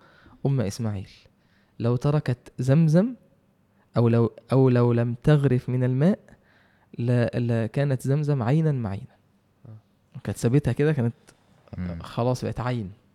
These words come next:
Speaker 1: فالملك بقى اللي هو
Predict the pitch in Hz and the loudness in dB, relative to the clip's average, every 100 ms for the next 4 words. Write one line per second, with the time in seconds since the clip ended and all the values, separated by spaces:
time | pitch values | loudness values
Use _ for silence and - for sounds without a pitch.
0 | _ _ _ _ _ _ _ - - 127 | _ _ _ _ _ _ _ -6 -2 0
1 | 127 113 110 113 113 113 110 127 139 127 | -2 -2 -4 -4 -4 -4 -2 0 0 0
2 | 123 143 120 110 123 | -2 -2 -2 -2 -2